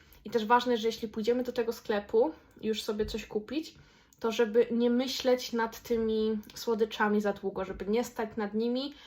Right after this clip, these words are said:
i się nie rozmyślać, bo może się to skończyć tak, jeśli na przykład pójdziemy tam w gorszym humorze albo po prostu głodni na przykład, e, że wejś-, wejdziemy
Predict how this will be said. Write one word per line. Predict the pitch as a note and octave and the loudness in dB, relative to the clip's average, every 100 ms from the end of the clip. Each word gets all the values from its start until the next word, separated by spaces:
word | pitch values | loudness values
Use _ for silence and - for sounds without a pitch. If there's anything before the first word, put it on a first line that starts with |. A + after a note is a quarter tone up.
| - - - - G#3+ | -20 -20 -20 -12 -8
i | |
się | G#3 A3 | -2 0
nie | A3+ | 2
rozmyślać, | A3 G#3+ A3+ G#3+ - G#3+ A#3+ A3 | 0 0 0 0 4 4 4 0
bo | - A3+ A3+ | 2 4 4
może | A3+ A3+ | 2 -2
się | - A3 | -4 -10
to | - | -12
skończyć | - A#3 A3+ G#3+ G#3 - | -6 -2 -2 -4 -10 -8
tak, | - A3 B3+ | 0 2 2
jeśli | G#3 G#3+ | -4 -4
na | G#3+ | -6
przykład | - A3 | -4 -6
pójdziemy | - A3 G#3+ G#3+ | -4 -2 2 2
tam | G#3 G3 G3 | 2 -2 0
w | G3 G3 | -2 -2
gorszym | G#3 G#3+ - G#3+ | 0 0 -2 -6
humorze | G#3 G3+ G#3 G3+ | -2 0 0 0
albo | G3 F#3 F#3+ | 0 0 -2
po | F#3+ | -2
prostu | G#3 G#3 G#3 | -6 -6 -2
głodni | G#3 G3 F#3+ F#3 | 2 2 0 -4
na | F3+ | -6
przykład, | - - - D4 - - - - - - - A#3 | -8 -6 0 0 0 -20 -20 -20 -20 -20 -8 0
e, | A3+ A3+ A#3 | 2 4 4
że | G#3+ G3+ A3+ A3 A3 A3+ A3+ A3+ A3+ - - - - - _ - | 2 0 2 2 2 2 2 2 0 -4 -12 -20 -20 -20 _ -6
wejś-, | A3 A#3+ B3 G#3+ - | 4 6 6 4 -2
wejdziemy | G#3+ A#3+ G#3+ B3 C#4 | 4 4 6 4 6